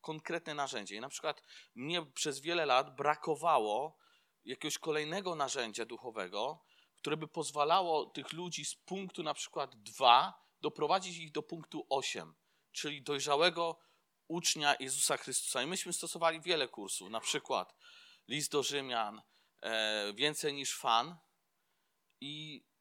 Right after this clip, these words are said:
ciągle mi czegoś brakowało. I tutaj pastor Sławek może coś wam powiedzieć więcej na ten temat.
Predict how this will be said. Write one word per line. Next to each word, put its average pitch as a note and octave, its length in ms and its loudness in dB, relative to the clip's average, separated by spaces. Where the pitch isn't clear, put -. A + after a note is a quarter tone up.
ciągle F3+ 340 -2
mi E3 80 -8
czegoś D3+ 240 -8
brakowało. C3 680 0
I A#2 280 -10
tutaj A2+ 520 2
pastor B2+ 260 -4
Sławek C3 240 2
może B2 200 -6
coś B2+ 180 -10
wam A#2+ 160 -14
powiedzieć A#2+ 440 -12
więcej A#2+ 300 -12
na A2 80 -10
ten A2 140 -18
temat. C3+ 420 -8